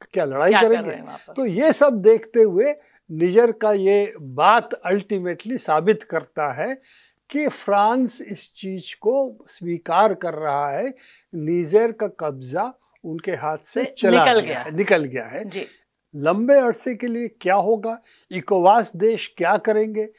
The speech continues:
Speaker 1: अमेरिका क्या करेगा, उनका ड्रोन बेस अभी भी यहाँ पर है,
Speaker 2: जी।
Speaker 1: तो वो देखना पड़ेगा। तो खेल खत्म नहीं है।
Speaker 2: फिलहाल लेकिन एक अहम डेवलपमेंट है जो, अ, जिस पे चर्चा जरूरी है।
Speaker 1: फ्रांस पीछे हटा है इस
Speaker 2: जी।
Speaker 1: निजर में और दूसरे जगहों पे इसका क्या असर पड़ेगा,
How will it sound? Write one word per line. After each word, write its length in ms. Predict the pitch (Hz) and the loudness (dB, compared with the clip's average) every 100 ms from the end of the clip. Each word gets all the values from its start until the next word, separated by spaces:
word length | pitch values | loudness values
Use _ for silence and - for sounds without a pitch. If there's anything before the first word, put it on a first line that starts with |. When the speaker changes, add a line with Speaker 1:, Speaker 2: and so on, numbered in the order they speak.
| _ _ _ 175 | _ _ _ -4
Speaker 1:
अमेरिका 480 | 170 180 202 240 | 0 0 2 2
क्या 260 | 220 220 214 | 0 0 -2
करेगा, 360 | 214 208 208 208 | -2 -4 -2 -4
उनका 220 | 185 214 | 0 -2
ड्रोन 360 | 147 170 208 | 0 0 2
बेस 260 | 190 208 202 | 4 2 2
अभी 200 | 165 196 | -6 -6
भी 160 | 180 214 | -6 -6
यहाँ 180 | 170 | -4
पर 180 | 196 208 | -4 -4
है, 220 | 165 202 208 | -2 -4 -6
Speaker 2:
जी। 260 | 175 175 - _ - | -16 -16 -16 _ -4
Speaker 1:
तो 80 | |
वो 140 | 262 285 | 2 6
देखना 420 | 226 196 160 160 | 6 6 4 -2
पड़ेगा। 500 | - 143 139 156 262 _ _ - | -4 -8 -6 -4 -6 _ _ -2
तो 80 | 254 | -2
खेल 340 | - 220 294 | 4 4 4
खत्म 320 | 185 208 320 | 2 4 6
नहीं 280 | 311 160 127 | 4 0 -4
है। 260 | 104 117 _ | -14 -20 _
Speaker 2:
फिलहाल 420 | - 285 302 320 | -4 2 4 6
लेकिन 240 | 311 330 294 | 4 4 2
एक 120 | 277 | 4
अहम 300 | 220 240 254 | 4 4 4
डेवलपमेंट 520 | 226 208 226 226 220 | 4 4 2 0 -2
है 160 | 262 339 | -2 -2
जो, 300 | 233 226 226 | 0 2 2
अ, 340 | - 196 196 | 0 0 0
जिस 140 | 196 202 | -2 -2
पे 120 | 226 | 2
चर्चा 340 | 214 180 185 | 2 2 0
जरूरी 380 | 160 160 151 139 | -2 -6 -8 -12
है। 100 | 123 | -10
Speaker 1:
फ्रांस 500 | 185 190 220 220 - | -2 0 0 -4 -10
पीछे 500 | - 175 165 - 196 | -16 -12 -10 -4 -4
हटा 320 | 147 156 175 | -4 -2 -4
है 260 | 131 233 294 _ _ _ _ _ - | -4 -8 -12 _ _ _ _ _ -16
इस 180 | 147 | -14
Speaker 2:
जी। 140 | 160 151 | -8 -6
Speaker 1:
निजर 280 | 139 170 165 | -2 -2 -4
में 220 | 180 269 _ _ _ - | -10 -12 _ _ _ -2
और 160 | 185 | -2
दूसरे 500 | 147 151 202 - 247 | -2 -8 -8 -6 -4
जगहों 400 | 208 160 143 160 | -4 -2 -4 -4
पे 160 | 170 214 | -4 -4
इसका 280 | 226 - 185 | -6 -8 -10
क्या 240 | - 208 | -6 -6
असर 300 | 170 135 175 | -6 -6 -8
पड़ेगा, 380 | 143 147 147 | -8 -8 -8